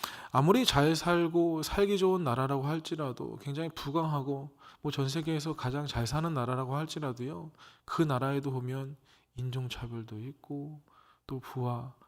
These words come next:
빈이 있고, 또 다양한 문제가 발생하고 있는 것을 우리들은 지금도 봅니다.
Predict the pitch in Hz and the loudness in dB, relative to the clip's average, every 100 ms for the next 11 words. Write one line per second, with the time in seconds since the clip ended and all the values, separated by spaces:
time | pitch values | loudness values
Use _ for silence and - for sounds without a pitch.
0 | _ _ - 131 131 135 - - 123 - | _ _ 0 2 4 2 -2 -8 -8 -10
1 | _ _ - - - - - 175 175 165 | _ _ -16 -12 -12 -12 0 0 0 0
2 | - 135 156 185 202 151 135 135 139 135 | 4 4 6 4 4 2 2 0 -2 -4
3 | 139 139 - 117 - 165 165 170 143 127 | -8 -10 -4 -4 -2 0 2 2 0 -2
4 | 127 120 143 123 120 120 123 120 127 131 | -4 -4 -2 -4 -4 -6 -6 -6 -6 -4
5 | 139 139 123 123 139 117 123 | -4 -4 -6 -6 -6 -8 -12